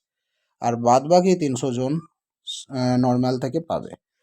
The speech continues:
রাজ্য সরকার মনে করছে এই সকল পরিবারের হাতে এমন চাকরি দিতে পারলে তারা অনেকটা উপকৃত হবেন। এবং তার সঙ্গে সঙ্গে মুখ্যমন্ত্রী এটাও ঘোষণা করেছেন যে এর পরবর্তী ক্ষেত্রে যারা এরকম কোনো হিংস্র জানোয়ারের,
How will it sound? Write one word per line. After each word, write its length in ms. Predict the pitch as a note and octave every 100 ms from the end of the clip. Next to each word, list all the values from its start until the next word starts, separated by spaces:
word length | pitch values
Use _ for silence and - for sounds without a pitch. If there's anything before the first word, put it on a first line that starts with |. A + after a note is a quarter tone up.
| _ -
রাজ্য 280 | C3 D#3 D3+
সরকার 420 | F3 D#3+ F3 D#3+
মনে 220 | D3 D3
করছে 340 | D#3 D#3 D#3 F#3
এই 160 | E3
সকল 300 | C3 C#3 C#3+
পরিবারের 480 | C3+ C3+ C3+ C#3 D3
হাতে 200 | C#3+ D3
এমন 260 | D3 C3 C3+
চাকরি 340 | B2+ B2 C#3
দিতে 240 | C3 B2+ C#3
পারলে 280 | C#3 D#3+ F3
তারা 360 | C#3+ C3+ G#3 - _ _ _ -
অনেকটা 360 | B2 C#3 D#3
উপকৃত 440 | C#3+ C3+ B2+ B2 A#2
হবেন। 320 | G#2+ G#2 G#2+
এবং 180 | A#2+ C#3 C#3
তার 140 | C#3
সঙ্গে 320 | D3+ F3+ F3+ E3+
সঙ্গে 280 | F#3 F#3 F3+
মুখ্যমন্ত্রী 540 | D#3+ E3+ E3+ E3+ E3+
এটাও 300 | D#3 D3+ F3+ A#3 - _ _ _ _ _
ঘোষণা 320 | D#3+ F#3+ F#3
করেছেন 580 | F#3 F#3 F#3+ F#3+ G#3+ G#3
যে 260 | E3+ E3+ -
এর 220 | D3+ F#3 G3 - -
পরবর্তী 560 | G3 A3+ B3 A#3 A#3+
ক্ষেত্রে 440 | G3+ F#3+ - F3+ E3+
যারা 320 | E3+ D#3+ D#3+
এরকম 400 | D3+ C#3+ D#3+ D#3
কোনো 240 | D3+ C#3+ D#3 D#3 _ _ _ -
হিংস্র 480 | D3+ D#3 D#3+ E3 D3+
জানোয়ারের, 560 | C#3 C3 C3+ C#3 C#3+